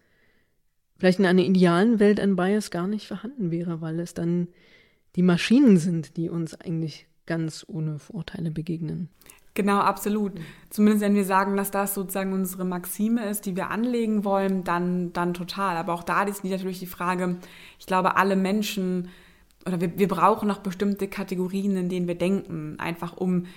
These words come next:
Speaker 2: für uns als Menschen bestimmte Denkmuster einfacher zu machen. Ähm, und dann ist genau die Frage, wollen wir eigentlich, dass unsere Roboter uns dabei unterstützen, in diesen Kategorien zu denken, oder wollen wir gerade, dass sie uns helfen,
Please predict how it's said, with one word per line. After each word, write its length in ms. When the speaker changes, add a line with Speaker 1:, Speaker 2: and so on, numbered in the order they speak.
Speaker 2:
für 120
uns 200
als 240
Menschen 440
bestimmte 380
Denkmuster 560
einfacher 420
zu 140
machen. 480
Ähm, 320
und 60
dann 140
ist 100
genau 240
die 80
Frage, 420
wollen 320
wir 80
eigentlich, 220
dass 80
unsere 240
Roboter 400
uns 160
dabei 240
unterstützen, 840
in 160
diesen 240
Kategorien 600
zu 100
denken, 400
oder 320
wollen 300
wir 100
gerade, 280
dass 140
sie 80
uns 220
helfen, 580